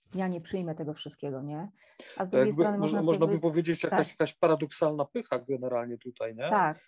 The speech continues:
Speaker 2: Nie, nie, w niesamowicie
Speaker 1: Tak.
Speaker 2: dziwnej odmianie, bo
Speaker 1: Bar-, w bardzo
Speaker 2: Mhm.
Speaker 1: dziwnej odmianie, w takiej
Speaker 2: Mhm.
Speaker 1: zakamuflowanej, bo człowiek
Speaker 2: Mhm.
Speaker 1: naprawdę wierzy w to, że jest mu źle. To nie jest to, że on
Speaker 2: Mhm.
Speaker 1: się wywyższa, ale on się wywyższa prze-, poprzez poniżanie się po prostu w te-, w
Speaker 2: Mhm.
Speaker 1: tym sensie.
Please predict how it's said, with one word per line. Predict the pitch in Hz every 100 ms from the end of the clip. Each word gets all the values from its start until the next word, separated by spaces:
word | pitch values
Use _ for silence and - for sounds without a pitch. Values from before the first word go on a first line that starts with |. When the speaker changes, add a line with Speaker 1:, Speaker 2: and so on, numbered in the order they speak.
| -
Speaker 2:
Nie, | 180 175
nie, | 175
w | 151 147
niesamowicie | 175 180 170 180 180
Speaker 1:
Tak. | 170
Speaker 2:
dziwnej | 156 160 165 175
odmianie, | 170 170 202 135 139
bo | 131 143 139
Speaker 1:
Bar-, | 160 196 208 190
w | 175
bardzo | 185 202 208
Speaker 2:
Mhm. | 151 139
Speaker 1:
dziwnej | 135 160
odmianie, | 170 190 196 196 196
w | 190
takiej | 190 180 185
Speaker 2:
Mhm. | 170 160
Speaker 1:
zakamuflowanej, | 147 190 160 190 165 185 185 180
bo | 180
człowiek | 175 185 185
Speaker 2:
Mhm. | 175
Speaker 1:
naprawdę | 151 233 196
wierzy | 160 175 165 165
w |
to, | - 165
że | 160
jest | 160 156
mu | 160
źle. | 165 165 143 156 _ _ _
To | 170
nie | 170
jest | 175
to, | 143
że | 131
on |
Speaker 2:
Mhm. | 123
Speaker 1:
się | 160
wywyższa, | 160 175 185 -
ale | 147
on | 160
się | 180
wywyższa | 170 165 202 - 180
prze-, | -
poprzez | - - 185 196
poniżanie | - 202 185 170 233 160
się | -
po | 165 160
prostu | - - - - - _ _ _ -
w |
te-, | -
w |
Speaker 2:
Mhm. | 131 123 147
Speaker 1:
tym | 151 180
sensie. | 156 151 165 -